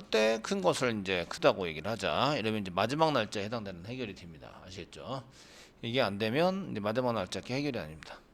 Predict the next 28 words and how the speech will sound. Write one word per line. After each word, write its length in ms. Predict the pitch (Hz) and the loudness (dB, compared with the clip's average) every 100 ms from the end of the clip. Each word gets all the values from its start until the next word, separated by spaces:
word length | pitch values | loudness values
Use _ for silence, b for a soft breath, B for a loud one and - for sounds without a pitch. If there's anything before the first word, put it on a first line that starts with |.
| - B B B B - | -20 B B B B 2
자, 420 | - 156 151 147 | 8 10 10 8
그다음에 260 | 147 170 143 | 6 4 8
예약 220 | 160 202 | 10 10
공지를 340 | 208 196 185 170 | 6 4 8 8
하기 140 | 147 | 8
위해서 480 | 135 101 101 131 147 | 4 4 4 4 2
똑같이 440 | - 165 156 156 135 | 2 4 4 4 2
복사하시고, 920 | 135 123 147 127 110 107 104 185 - B B - | 0 0 2 4 0 -4 0 -2 -2 B B -10
복사합니다. 580 | 95 90 82 71 117 131 B B B B - | -8 -4 -4 -2 -4 -4 B B B B -2
붙여넣기를 440 | 123 139 - 113 | 2 2 2 -2
합니다. 480 | 113 95 107 147 165 | -2 -2 2 2 0
그 120 | 104 98 | -2 2
여기는 500 | 113 120 117 117 101 | 2 2 0 0 -2
이제 120 | 98 | -4
지난 260 | - 120 | -2 -2
공지 240 | 110 107 101 | -2 -4 -8
아니고 460 | 85 78 123 165 107 | -10 -8 -6 -4 0
예약 220 | 110 - | -2 -2
공지. 300 | 85 85 69 | -6 -8 -4
아직 240 | 107 117 | -2 -4
공지가 680 | - 123 123 127 127 120 117 B B B - | -2 -2 0 2 6 4 2 B B B -8
안 180 | 92 123 | -4 2
됐고 500 | 143 135 - 180 196 | 2 0 0 2 2
이제 160 | 123 107 | 0 0
이것도 480 | 107 131 - 185 196 | 2 2 4 4 6
마찬가지로 920 | 107 - 113 110 92 82 73 113 147 | 4 2 2 2 0 -2 2 4 4
예약 200 | 117 107 | 2 -2
공지인데 800 | 107 104 101 101 85 104 151 170 | -2 -6 -4 -6 -2 0 2 0